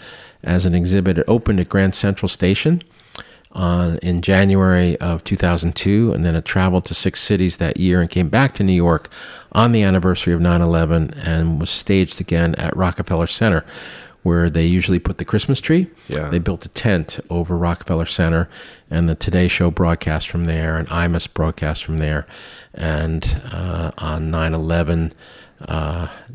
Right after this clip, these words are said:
Speaker 1: night, uh, that anniversary, there was a gathering, and the pictures were the,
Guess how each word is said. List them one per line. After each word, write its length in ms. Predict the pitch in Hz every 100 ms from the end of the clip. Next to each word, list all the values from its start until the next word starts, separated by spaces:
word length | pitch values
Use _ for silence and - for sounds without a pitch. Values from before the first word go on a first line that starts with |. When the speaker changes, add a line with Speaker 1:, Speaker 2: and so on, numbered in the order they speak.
| 101
Speaker 1:
night, 500 | 82 87 92 - - - -
uh, 260 | 80 76
that 260 | 78 78 -
anniversary, 680 | 87 80 82 78 - 85 82 - - - - _
there 180 | 82 82
was 180 | 82 78
a 60 |
gathering, 560 | 80 90 82 78 80 85 - _ _ _ _ _ -
and 220 | 85 80 78
the 60 |
pictures 420 | - 85 - 80
were 80 | 80
the, 280 | 78 78 78